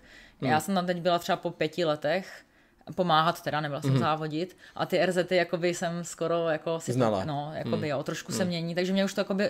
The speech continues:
Speaker 2: trošku i omrzelo po těch letech. Samozřejmě ty holky, co jezdí, tak jsou jakoby mladé, nebojí se, takže se mi nechce s nima honit. A hlavně já jsem takový typ, že já nemůžu trénovat, protože se do toho jako nedokopu.
Speaker 1: Mhm.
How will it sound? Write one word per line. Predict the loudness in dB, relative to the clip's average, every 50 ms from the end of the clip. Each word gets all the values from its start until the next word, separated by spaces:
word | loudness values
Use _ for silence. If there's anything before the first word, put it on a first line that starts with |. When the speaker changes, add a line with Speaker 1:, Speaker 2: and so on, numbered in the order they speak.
| -2
Speaker 2:
trošku | -2 -4 -4 -2 0 0
i | 2 2
omrzelo | 2 2 0 -2 0 0 0 0 0
po | -2 -4
těch | -4 -2 0
letech. | 0 0 2 4 4 2 2 0 -12 -18 -18 -18 -18 -20 -20 _ -20 _
Samozřejmě | -4 0 0 2 2 2 2 2 2 0
ty | 0 0
holky, | 0 0 -2 -2 -4 -6
co | -2 0 0
jezdí, | 0 2 0 -2 -2 -4 -2 -2 0
tak | 0 0 -2 -2 0
jsou | 2 4 4 4
jakoby | 4 4 2 2 4 4 4 4 4
mladé, | 2 -2 -2 -2 0 0 2 2 2 0 0
nebojí | -2 -4 -4 -4 -4 -4 -4 -6 -8
se, | -8 -4 -2 0 0 0 0 -2 -6 -12 -20 -20 -20 -20 -20 -20 -20 -20 -20 _ _
takže | -2 -2 -2 0 -2 -4
se | -4 -4 -4
mi | -4 -2
nechce | -4 -4 -6 -8 -8
s | -6 -6
nima | -4 -2 -2 -2
honit. | -2 -2 -2 -2 -4 -4 -4
A | -2
hlavně | 0 2 2 2 2 2 2
já | 4 2 2
jsem | 0 -2 -6
takový | -6 -2 -4 -4
typ, | -4 -2 -6 -4
že | 0 2
já | 2 2 2
nemůžu | 2 0 -2 -2 -4 -4
trénovat, | -2 0 0 2 0 0 -2 -2 -4 -6
protože | -8 -14 -14 -8 -6 -6 -4 -2 -2 -2 -2 -2
se | -2 -4 -6
do | -6
toho | -2 0 -2
jako | -2 0 0
nedokopu. | -2 -2 -2 -2 -2 -2 -4 -4 -4 -10 -10 -10 -6
Speaker 1:
Mhm. | -6 -4 -2 -2 -4